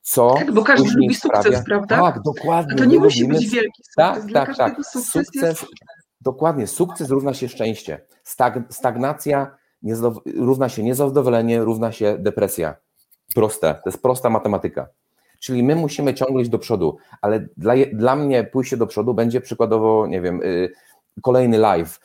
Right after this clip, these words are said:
Speaker 1: albo, albo pomóc kolejnej osobie, albo coś takiego przykładowo, nie?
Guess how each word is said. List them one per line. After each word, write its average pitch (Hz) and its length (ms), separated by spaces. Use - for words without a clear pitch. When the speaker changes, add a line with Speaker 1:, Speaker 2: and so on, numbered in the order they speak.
Speaker 1:
albo, 104 520
albo 104 220
pomóc 120 360
kolejnej 113 300
osobie, 98 360
albo 101 300
coś 107 160
takiego 90 320
przykładowo, 76 440
nie? 123 200